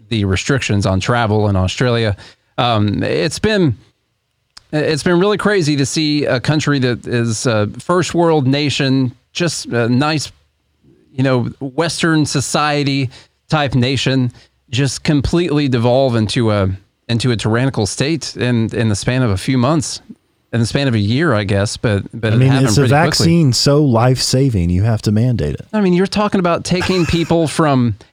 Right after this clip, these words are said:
Speaker 1: a, a, uh, a point zero three percent mortality rate to a point zero zero one percent mortality rate, but you're starting from a point zero three percent mortality rate.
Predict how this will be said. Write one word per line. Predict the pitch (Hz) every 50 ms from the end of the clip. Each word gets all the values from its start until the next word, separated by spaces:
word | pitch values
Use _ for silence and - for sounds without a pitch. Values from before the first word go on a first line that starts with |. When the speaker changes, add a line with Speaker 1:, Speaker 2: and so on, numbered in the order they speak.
| _ _ _ _ - -
Speaker 1:
a, | 139 143 147 143 139 135 131 127 - - _ -
a, | 139 131 131 131 127 117
uh, | 110 104 104 104 - - _ _ - -
a | 123 107
point | - - 165 165 170 180 - 156
zero | 127 113 156 156 160 160 151 156 156
three | 135 - 139 147 156 170 165
percent | - - 165 147 - - 165 170 165 -
mortality | 147 147 151 147 - 151 143 151 156 160 160 160
rate | 160 160 165 175 185 - - _ _ _ _ _ _ _ _ _ _ - -
to | - 151 139
a | 120
point | - - 147 147 151 139 - _ _ _ 117
zero | 117 131 135 143 143 139 135
zero | 110 117 131 135 131 131 123 120 117 110 104 104 - - -
one | 110 123 151 175 196 196
percent | - 147 135 113 - - 110 104 85
mortality | 98 101 101 98 - 117 107 101 101 98 98
rate, | 95 95 98 113 123 120
but | 135 147
you're | 165 160
starting | - - 214 220 240 285 220 180 151
from | - 170 151 143
a | 135
point | - - 185 208 214 160
zero | 139 180 180 185 180 165
three | 143 - 165 180 180
percent | 156 - 123 - 170 165 131
mortality | 139 139 135 120 143 156 170 185 185 160 120
rate. | 107 98 90 -